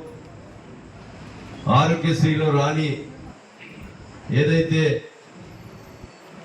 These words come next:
పేషెంట్స్ ఉన్నారో, డబ్బులు పెట్టుకొని చికిత్స చేయించుకున్నటువంటి వారందరికీ ఈ నియోజకవర్గంలో ఎనిమిది వేల తొమ్మిది వందల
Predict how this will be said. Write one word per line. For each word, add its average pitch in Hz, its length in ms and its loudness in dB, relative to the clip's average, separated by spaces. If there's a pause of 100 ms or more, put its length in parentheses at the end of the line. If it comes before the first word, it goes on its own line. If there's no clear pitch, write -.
(1160)
పేషెంట్స్ 160 540 6
ఉన్నారో, 156 360 6 (320)
డబ్బులు 165 380 6
పెట్టుకొని 156 480 4 (180)
చికిత్స 151 360 2 (180)
చేయించుకున్నటువంటి 151 880 2
వారందరికీ 143 640 2 (1160)
ఈ - 20 6 (120)
నియోజకవర్గంలో 156 920 4 (520)
ఎనిమిది 156 380 4 (120)
వేల 151 160 2 (180)
తొమ్మిది 143 380 4
వందల 143 240 4